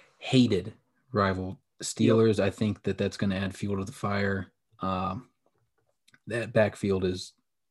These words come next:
Speaker 1: phenomenal between Chubb and Hunt,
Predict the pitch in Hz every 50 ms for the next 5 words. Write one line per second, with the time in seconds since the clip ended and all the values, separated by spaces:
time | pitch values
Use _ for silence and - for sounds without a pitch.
0 | _ - - - - - 98 95 92 95 95 95 92 90 90 90 - - - _
1 | _ _ _ _ _ _ _ - - - - 107 98 92 90 90 87 _ _ _
2 | _ - - 104 95 95 98 98 92 92 - _ _ _ _ _ _ _ _ _
3 | - - 98 - - 120 123 123 113 -